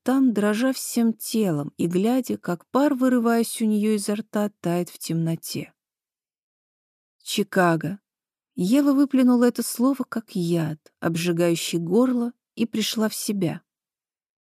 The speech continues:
Она стояла у окна, прижимая к груди сжатые кулаки и дрожа,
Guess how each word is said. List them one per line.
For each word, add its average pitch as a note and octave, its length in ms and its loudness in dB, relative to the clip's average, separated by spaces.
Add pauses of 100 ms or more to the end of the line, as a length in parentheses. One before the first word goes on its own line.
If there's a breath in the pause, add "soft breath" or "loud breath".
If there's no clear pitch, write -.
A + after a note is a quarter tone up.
Она G#3+ 240 4
стояла C4+ 520 4
у B3+ 100 4
окна, F3+ 420 2
прижимая F3+ 580 2
к E3 40 -6
груди F#3 360 0
сжатые G3 480 0
кулаки E3+ 600 -2
и - 160 -4
дрожа, G3+ 580 0